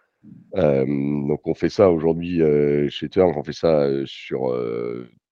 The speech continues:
trois, heu, domaines d'activité. On fait ça sur la partie web et web design, donc on refond les sites internet, heu, on les connecte à des outils market, hem, on fait ça sur, heu, la partie, heu,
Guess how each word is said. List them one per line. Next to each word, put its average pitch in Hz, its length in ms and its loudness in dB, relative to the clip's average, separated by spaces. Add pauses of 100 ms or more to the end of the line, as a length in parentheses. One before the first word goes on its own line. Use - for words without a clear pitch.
trois, 87 500 4
heu, 71 140 0
domaines 76 480 -2
d'activité. 76 600 -2 (500)
On - 80 -8
fait 82 120 -6
ça 92 200 2
sur 76 180 -4
la 73 100 0
partie 71 340 -8
web 80 380 4
et 78 60 2
web 73 200 0
design, 76 760 2
donc 69 200 -6 (100)
on 64 240 -6
refond 87 360 0
les 76 100 2
sites - 240 -12
internet, 73 680 2 (680)
heu, 69 520 0
on 73 140 2
les 76 120 0
connecte 80 320 -2
à 73 60 -2
des 67 200 -8
outils 69 200 -10
market, - 600 -4 (400)
hem, 64 580 -8 (280)
on 73 100 -10
fait 82 160 -2
ça 87 240 6
sur, 78 440 4
heu, 65 360 2
la 67 220 0
partie, 73 520 -2
heu, 65 180 0